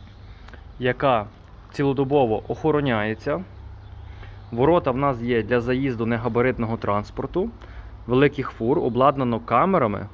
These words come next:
На території є два погрузчики вантажопідйомності чотири та шість тонн. Також автомобільний кран.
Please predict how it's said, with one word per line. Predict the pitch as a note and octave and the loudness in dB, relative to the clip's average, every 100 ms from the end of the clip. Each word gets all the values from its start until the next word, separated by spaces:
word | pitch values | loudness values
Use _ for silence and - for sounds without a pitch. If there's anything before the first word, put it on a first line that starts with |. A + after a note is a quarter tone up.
| - - - - - - - - - | -16 -20 -20 -20 -20 -20 -20 -20 -4
На | B2 | 0
території | A#2 A#2+ A#2 C#3 F3+ E3 B2 | 4 4 4 4 4 4 2
є | A2+ C3 | 2 2
два | G#2 C3+ | 4 0
погрузчики | C3 G#2+ G#2+ G2 - - F3 A#3 - - - - | 0 -2 -2 -2 -6 -4 -2 -2 -6 -20 -20 -6
вантажопідйомності | A2+ A#2+ D3 C3 A2+ A2 A2+ C#3+ F3+ - D#3 | 0 2 2 0 -4 -2 0 0 -2 -4 -6
чотири | - A#2+ D3 D#3+ G3 G#3 - - | -6 -6 0 2 2 0 -6 -6
та | A#2+ | -4
шість | - C#3+ E3 - - - | -2 -2 -2 -4 -16 -2
тонн. | A2+ G#2 F#2+ - - - - - - - - | 0 2 -2 -10 -16 -16 -16 -16 -16 -16 -8
Також | A#2+ A#2+ F3 | -2 2 4
автомобільний | D#3+ C#3+ C3+ C#3 C#3+ C3 | 2 2 0 0 0 0
кран. | - G2+ G2 | 0 0 0